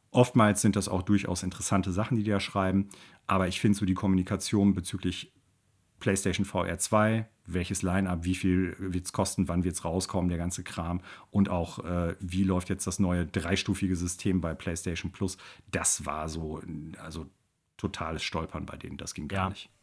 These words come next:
Speaker 2: Das stimmt. Also die haben immer versucht, so, ich sag mal, potenziell schlechte Nachrichten so ein bisschen zu verstecken.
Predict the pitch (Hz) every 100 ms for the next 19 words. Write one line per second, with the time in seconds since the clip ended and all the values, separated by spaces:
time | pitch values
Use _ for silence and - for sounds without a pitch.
0 | - 113 - 120 101 117 110 123 135 151
1 | 147 139 120 135 - 135 123 120 123 117
2 | 113 139 123 117 120 - 120 - 107 120
3 | 135 123 120 110 127 131 - - 107 -
4 | 143 156 151